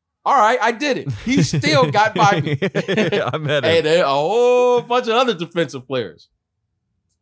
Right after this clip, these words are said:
Speaker 1: So that's a talent. Some people just have an innate talent. Russell has a talent. It's been phenomenal to watch. And I think over time, especially people who play,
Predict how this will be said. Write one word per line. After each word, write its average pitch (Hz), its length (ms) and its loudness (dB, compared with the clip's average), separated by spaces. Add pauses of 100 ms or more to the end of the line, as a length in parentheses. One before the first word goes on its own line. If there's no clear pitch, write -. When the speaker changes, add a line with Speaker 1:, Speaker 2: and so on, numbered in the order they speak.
(240)
Speaker 1:
So 190 300 -6
that's 262 180 -4
a 247 60 -8
talent. 262 480 -6
Some 339 280 -8
people 359 260 -8
just 262 200 -10
have 196 540 -2
an 151 260 -12
innate 185 400 -8
talent. 131 380 -16 (300)
Russell 196 340 -4
has 151 200 -8
a 107 60 -14
talent. 196 460 -14 (1000)
It's 127 140 -16
been 117 220 -12
phenomenal 143 600 -10
to 113 60 -16
watch. 151 540 -12 (520)
And 151 140 -6
I 127 160 -4
think 208 380 -20
over 143 260 -12
time, 135 640 -12 (1900)
especially 220 440 -16
people 170 280 -14
who 151 100 -18
play, 160 440 -14